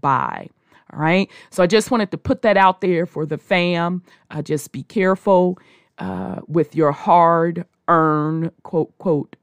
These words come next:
money, because that's your labor, right? That's your energy. Okay. And then also just to give you an update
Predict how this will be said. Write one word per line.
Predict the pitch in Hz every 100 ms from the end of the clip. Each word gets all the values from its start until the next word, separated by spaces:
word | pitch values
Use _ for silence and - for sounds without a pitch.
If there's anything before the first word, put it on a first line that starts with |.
| _
money, | 156 160 151 156 185
because | 185 156 165 143 -
that's | 143 156 160 -
your | 165
labor, | 156 170 175 170 73
right? | - - 147 180 175 _ _ -
That's | 147 156 -
your | 139 -
energy. | 160 165 143 139 - - _ _ _ _ _ _ _ _ -
Okay. | - 170 143 151 151 _ - -
And | -
then | 226 233
also | 214 214 196 185
just | - 180 180 -
to | - 175 165 156 156
give | - 160
you | 170
an | 160
update | 175 220 - 165 151 147